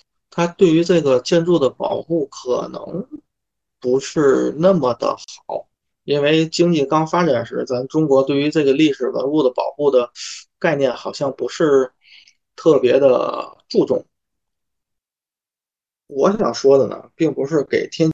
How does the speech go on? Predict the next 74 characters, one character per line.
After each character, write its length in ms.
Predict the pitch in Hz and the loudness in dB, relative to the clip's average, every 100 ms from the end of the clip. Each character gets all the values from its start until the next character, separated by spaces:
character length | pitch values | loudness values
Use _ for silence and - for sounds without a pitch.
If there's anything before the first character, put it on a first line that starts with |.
| 160 | 0
津 180 | 165 | 2
要 160 | 170 131 | 2 0
争 300 | - - 165 | -2 -2 0
利， 400 | 165 135 - - _ _ _ | 0 -2 -8 -14 _ _ _
就 140 | - 135 | -6 -6
是 60 | |
给 180 | - 113 | -4 -6
天 180 | - 151 | -4 -2
津 180 | 160 160 | 2 0
要 120 | 123 | -2
争 240 | - 156 | -2 -2
一 120 | 135 | 0
个 160 | 135 139 | 2 2
名 140 | 117 | 0
号 340 | - 135 180 139 | -8 -2 0 -2
什 60 | 117 | -8
么 100 | - | -16
的。 80 | - _ _ _ - _ _ - | -20 _ _ _ -20 _ _ -6
其 180 | - 190 | 2 6
实 160 | 196 | 6
在 160 | 208 151 | 6 2
天 260 | - 202 | 2 0
津， 380 | 190 151 147 147 - _ _ _ _ _ _ _ _ _ _ | 2 0 0 -6 -8 _ _ _ _ _ _ _ _ _ _
就 220 | - 165 | -2 -2
是 160 | - 135 | 0 -6
大 240 | - 208 | -2 2
多 160 | 190 208 | 4 4
数 100 | 170 | 2
天 220 | - 156 | 0 -2
津 100 | 147 | 0
人 120 | 127 | -2
对 160 | - 160 | 0 2
这 120 | 180 | 4
个 80 | 135 | 2
名 120 | 113 147 | -2 -4
号 160 | 160 | 0
不 400 | 127 117 113 - | 0 -2 -8 -16
是 100 | - | -18
特 240 | - - 302 | -8 -2 0
别 180 | 123 | 2
的 460 | 117 110 98 - - | 0 -2 -4 -8 -12
在 180 | - 160 | -6 -4
乎， 160 | 120 104 | -4 -10
可 160 | - | -8
能 180 | 113 175 | -4 -2
都 100 | 220 | 0
不 140 | 220 208 | 2 2
知 180 | 226 - | 0 -4
道。 240 | 262 - _ _ _ _ _ _ _ _ | -6 -6 _ _ _ _ _ _ _ _
知 220 | - 262 | -2 0
道 220 | 254 202 | 4 6
的 100 | 131 | 8
人 140 | 131 135 | 6 6
里 60 | |
有， 300 | 135 139 113 _ - | 4 4 -2 _ -16
可 160 | - | -8
能 240 | 127 160 156 | -2 0 2
有 160 | 117 | 0
一 140 | 120 - | 0 -2
部 200 | 196 151 | 0 2
分 120 | 113 | 2
人 160 | 131 | 0
觉 180 | 139 139 | 0 2
得 140 | 160 147 | 4 4
这 100 | 160 | 2
也 140 | 131 | 0
不 200 | - 151 | -4 -4
是 80 | 151 | -2
什 40 | |
么 80 | 175 | -2
好 240 | - - - | -6 -10 -4
的 80 | |
名 140 | 160 135 | -2 -4
号。 280 | - - | -10 -20